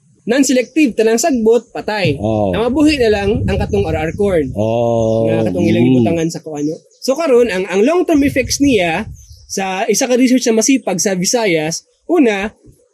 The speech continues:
Speaker 1: nakakos siya og soil erosion.
Speaker 2: Oh.
Speaker 1: Ano man, kay pag sige kag spray og herbicide,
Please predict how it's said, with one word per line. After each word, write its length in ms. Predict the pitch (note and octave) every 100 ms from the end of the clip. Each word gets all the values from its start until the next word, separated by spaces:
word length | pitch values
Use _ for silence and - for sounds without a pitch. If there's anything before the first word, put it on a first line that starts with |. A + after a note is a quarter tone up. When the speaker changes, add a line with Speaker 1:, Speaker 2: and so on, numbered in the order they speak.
| _ _
Speaker 1:
nakakos 600 | E3+ A3 B3+ D4 D4 -
siya 160 | B3
og 320 | F#3+ A3 G3+ F3+
soil 480 | - - G#3 A3
erosion. 800 | A#3 E3+ D#3 C#3 F3+ E3 C3 B2+ - _ -
Speaker 2:
Oh. 360 | D#2 F#2+ F#2+
Speaker 1:
Ano 200 | A2+ F#3
man, 160 | A#3+ G#3
kay 160 | D#3+ E3+
pag 160 | F3+
sige 240 | F3 G#3 A#3+
kag 160 | E4+
spray 260 | - - D#4+
og 80 | C#4
herbicide, 640 | D#4+ E4 - F#3+ A3